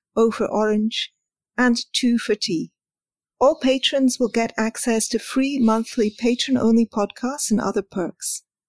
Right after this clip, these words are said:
Plus, by becoming a patron, you will keep these platforms alive and flourishing. Two for Tea is available on iTunes,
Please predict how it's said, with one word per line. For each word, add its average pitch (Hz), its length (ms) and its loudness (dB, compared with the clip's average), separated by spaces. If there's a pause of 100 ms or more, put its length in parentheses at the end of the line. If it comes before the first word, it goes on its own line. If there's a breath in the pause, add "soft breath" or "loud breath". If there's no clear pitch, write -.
(600)
Plus, 233 460 -4 (420)
by 220 120 2
becoming 262 440 0
a 269 80 -4
patron, 190 600 -2 (320)
you 214 80 4
will 208 120 2
keep 233 260 0
these 247 260 0
platforms 226 840 -2
alive 220 640 0
and 202 240 0
flourishing. - 680 -4 (720)
Two 311 160 0
for 320 160 0
Tea 262 320 0
is 226 140 2
available 220 460 2
on 202 160 2
iTunes, 285 720 -2